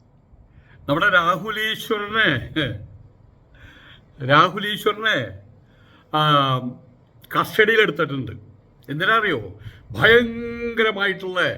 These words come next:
എ-, എന്തായാലും പറയാ, രഹസ്യം അദ്ദേഹം പൊട്ടിച്ചു. രാജ്യദ്രോഹ കുറ്റം. രാജ്യത്തിനൊക്കെ വലിയ രഹസ്യം, സൈനിക രഹസ്യങ്ങളൊക്കെ ഉണ്ടാവുമല്ലോ, അതൊക്കെ ചോർത്തി കൊടുത്തു കഴിഞ്ഞാൽ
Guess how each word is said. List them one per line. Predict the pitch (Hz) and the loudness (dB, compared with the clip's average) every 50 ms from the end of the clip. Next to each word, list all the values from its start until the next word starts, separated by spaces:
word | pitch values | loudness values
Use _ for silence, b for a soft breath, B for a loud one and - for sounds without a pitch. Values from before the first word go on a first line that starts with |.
| - - - b b b b b b b b b b b b - 160 | -8 -16 -20 b b b b b b b b b b b b -10 -10
എ-, | 160 175 180 170 | -8 -6 -6 -4
എന്തായാലും | 156 185 190 190 196 190 | 0 0 0 0 2 -2
പറയാ, | 180 190 190 185 156 135 143 143 180 | 0 0 0 0 -2 -2 0 2 2
രഹസ്യം | 190 180 202 - - - 233 220 202 190 180 | 4 2 0 -2 -2 2 2 2 2 2 -4
അദ്ദേഹം | 165 180 175 170 175 175 156 135 - - - | -2 -4 -4 -4 -4 -10 -10 -12 -14 -14 -14
പൊട്ടിച്ചു. | 175 156 - 165 139 - - - - - - 147 | -14 -12 -10 -12 -10 -8 -10 -10 -10 -8 -2 0
രാജ്യദ്രോഹ | 165 175 196 190 190 226 240 - - 214 208 196 180 185 175 170 | 2 4 4 2 4 2 0 0 0 -6 -4 -4 -4 -4 -4 -6
കുറ്റം. | 156 131 151 135 - B B B B B 151 | -4 -2 -4 -4 -4 B B B B B -4
രാജ്യത്തിനൊക്കെ | 147 139 151 151 147 185 180 - 196 202 208 - - 233 220 | 0 0 0 0 0 -4 -4 -4 -8 -8 -8 -8 -8 -6 -6
വലിയ | 214 208 220 226 226 220 220 B B B B B B B 175 180 175 | -6 -2 0 -2 -2 -2 -4 B B B B B B B 0 2 2
രഹസ്യം, | 170 165 196 - - 226 208 147 - 180 | 2 2 0 -2 -2 -4 -4 -4 0 2
സൈനിക | 180 196 214 208 233 226 233 220 220 | 2 2 2 -2 4 4 4 4 4
രഹസ്യങ്ങളൊക്കെ | 202 214 - - 220 208 214 208 208 208 196 | -2 -4 -6 -6 -8 -6 -6 -6 -6 -6 -6
ഉണ്ടാവുമല്ലോ, | 180 180 165 160 151 139 135 160 202 175 - - - - b b b b b b b b b b - | -6 -6 -4 -4 -6 -6 -4 -2 -2 -4 -4 -6 -12 -20 b b b b b b b b b b 2
അതൊക്കെ | 196 226 208 240 208 - 226 | 2 2 2 0 -4 0 -2
ചോർത്തി | 208 202 214 220 214 214 233 233 | -2 0 -2 -4 -4 -6 0 0
കൊടുത്തു | 226 214 226 240 220 226 | 0 0 0 0 2 2
കഴിഞ്ഞാൽ | 226 220 208 226 220 247 269 | 2 2 0 0 2 2 0